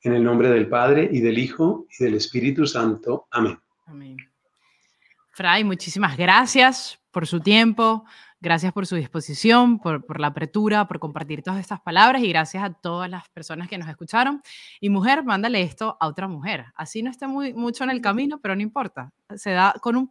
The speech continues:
Speaker 2: con algo se empieza. Así que muchísimas gracias, Fray. Gracias a todos. Gracias.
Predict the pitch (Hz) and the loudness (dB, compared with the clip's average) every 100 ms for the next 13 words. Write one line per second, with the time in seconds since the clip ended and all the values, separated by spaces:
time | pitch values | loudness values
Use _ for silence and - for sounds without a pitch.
0 | - 247 262 294 - 247 185 151 127 127 | -2 4 4 4 -2 -4 -4 -6 -6 -18
1 | _ _ _ _ - 165 175 160 180 180 | _ _ _ _ -16 -10 -10 -8 -4 -4
2 | 175 151 - 175 160 175 156 175 156 156 | -4 -6 -12 -14 -12 -10 -6 -4 -2 -2
3 | 143 147 135 151 139 131 - 147 151 - | -2 -6 -8 0 0 -2 -4 0 0 0
4 | 165 160 135 131 127 - 139 131 - 120 | -8 -6 -6 -6 -10 -12 -10 -10 -10 -18
5 | - | -20